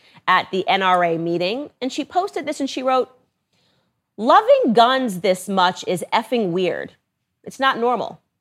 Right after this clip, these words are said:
It's not fun for the whole family. It's effing weird. F everyone going to this meeting. F the convention center for holding it. But most of effing all,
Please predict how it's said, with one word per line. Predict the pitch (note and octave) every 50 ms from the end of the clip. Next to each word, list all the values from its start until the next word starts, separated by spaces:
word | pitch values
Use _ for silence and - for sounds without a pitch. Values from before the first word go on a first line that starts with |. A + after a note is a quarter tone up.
| _ _ _
It's | - E3+ -
not | A#3+ B3 B3 A3 - - - _ _ _ _
fun | - C4 C4 B3+ A#3+
for | - A3+
the | G3+ G3+
whole | G#3 A3+ G3+
family. | G3 - - A3 A3 G#3 F3+ C3+ D#2 - F#3 - _ _ _ _
It's | - G3+ - -
effing | G#3 A#3+ - - B3 A3 G3
weird. | F#3+ A3+ G3+ - - - F3+ _ _ _ _ _ _ _
F | - A3+ C#4+ F#4 - - - - -
everyone | A#3+ B3+ A#3 C4+ C4 B3+ B3+ B3 A#3+ A3+
going | G3+ G3+ G#3+ A#3 A#3 A3+
to | - F#3
this | F3+ F#3 - -
meeting. | F#3 F3+ F3+ D#3 C#3 D2+ C#2+ - - _ _ _ _ _ -
F | G#3 C#4 C#4+ - -
the | D4+
convention | D4+ - C#4 A#3+ G3 G3 F#3+ F#3+ - G#3 G3
center | G3 - G3+ F3 F3 - G3+ F3+
for | F3 - E3+ D#3+
holding | - C4 D#4 D#4+ A3 G3+ F3+ E3+
it. | E3+ - - - _ - _ _ _ -
But | A3+ G#3+ -
most | G3+ G#3 G#3 A3+ C4+ E4 G4+ G4+ - - -
of | - A3+ G3 F3+
effing | - E3 F#3 - - F3 E3+
all, | D#3 C3+ A2+ C#3 F3 F#3+